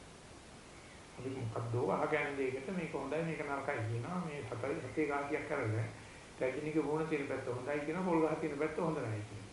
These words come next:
ඒ දෙනකොට දෙකම තමයි හම්බ වෙන්නේ. ආය අපිට මේ හොඳයි කිව්වට රජිනික මූණ විතරක් තියෙන කාසියක් වන්න හම්බ වෙන්නේ නැහැ. දෙකම හම්බ වෙනවා. ඔය දෙකටම සමහිත දාන්න පුළුවන් නම් එහෙම නැත්නම් මේ පෙරලියේ යද්දී අරමුණ ගෙවුණා,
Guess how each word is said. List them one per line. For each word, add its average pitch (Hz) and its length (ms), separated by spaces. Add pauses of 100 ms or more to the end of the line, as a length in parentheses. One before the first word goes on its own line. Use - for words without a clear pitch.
(720)
ඒ 196 260
දෙනකොට 143 420
දෙකම 185 380
තමයි 269 280
හම්බ 359 200
වෙන්නේ. 131 280
ආය 123 160
අපිට 123 220
මේ 120 160
හොඳයි 139 320
කිව්වට 147 360 (300)
රජිනික 143 340
මූණ 156 200
විතරක් 160 320
තියෙන 170 180
කාසියක් 170 360
වන්න 202 180
හම්බ - 180
වෙන්නේ 185 280
නැහැ. 147 140
දෙකම 151 260
හම්බ 185 220
වෙනවා. 120 200 (260)
ඔය 180 160
දෙකටම 185 520
සමහිත 196 480
දාන්න 202 260
පුළුවන් 165 400
නම් 131 200 (280)
එහෙම 156 200
නැත්නම් 147 340
මේ 135 200
පෙරලියේ 143 600
යද්දී 127 360 (440)
අරමුණ 135 400
ගෙවුණා, 123 440